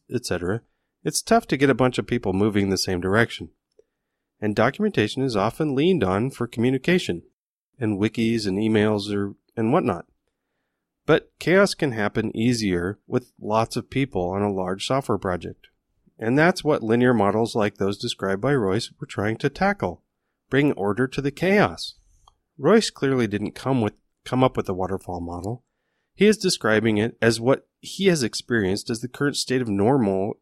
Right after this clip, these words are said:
in nineteen seventy, and he's pointing out problems with it and proposing solutions. Analysis and coding, that isn't enough for large systems. Interestingly, Royce comments that the customer value still only comes from analysis and coding.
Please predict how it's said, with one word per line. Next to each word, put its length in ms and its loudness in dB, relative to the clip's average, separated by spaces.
in 120 0
nineteen 380 0
seventy, 680 -2
and 140 -4
he's 140 -2
pointing 320 0
out 160 0
problems 500 0
with 220 -2
it 180 0
and 160 -4
proposing 460 -2
solutions. 680 -4
Analysis 640 2
and 100 -2
coding, 380 0
that 180 -2
isn't 360 0
enough 280 0
for 140 -4
large 280 -4
systems. 560 -8
Interestingly, 800 2
Royce 280 4
comments 680 -2
that 300 0
the 80 -2
customer 480 0
value 460 2
still 420 -2
only 280 4
comes 360 -4
from 180 -2
analysis 640 -2
and 120 -2
coding. 380 0